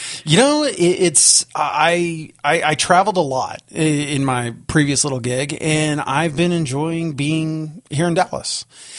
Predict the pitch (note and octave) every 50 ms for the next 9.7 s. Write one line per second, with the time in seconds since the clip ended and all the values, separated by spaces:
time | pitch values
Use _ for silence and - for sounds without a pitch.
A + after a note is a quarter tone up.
0 | - - - - - - - - _ - D3 D3 C#3+ C#3 C3+ C3+ C#3 C#3+ C#3+ -
1 | E3 E3 E3 - D#3+ D3 B2 - - - - - - - - - - - - -
2 | E3+ E3+ D3 C3 A#2+ E3+ F3 F3 E3 - - E3+ E3 D3 B2+ D#3 C3 B2 D3+ D#3+
3 | D#3 D3+ C#3 C#3+ C#3+ - D3 D3+ C#3 C#3+ C#3+ C#3+ C3+ C3+ D3 D3+ C3 A#2 A#2 A#2+
4 | A2 B2 C3 A#2+ A#2+ C3 C3 B2+ A#2+ - - D3+ C#3+ C3+ C3+ C3 B2+ - - -
5 | D#3 E3 E3+ F3+ F#3 - - - E2+ - D#3+ B2+ G#2 C#3+ D#3 F3 E3 C#3 C#3 D#3+
6 | F#3 - - - E3+ D#3+ - - - - _ _ _ - E3 C3 - - G3 G3+
7 | - E3 E3+ D#3 B2+ D3+ D#3 E3 D#3 C3+ B2 A2+ A2 B2+ C#3 B2+ _ _ _ _
8 | _ _ _ _ - D#3 D3+ D3+ D3+ D3+ C#3+ C#3+ C#3 C3+ C3+ C#3+ C#3+ - C#3+ -
9 | - D3 B2+ - - G3 A2 D2+ - - - - -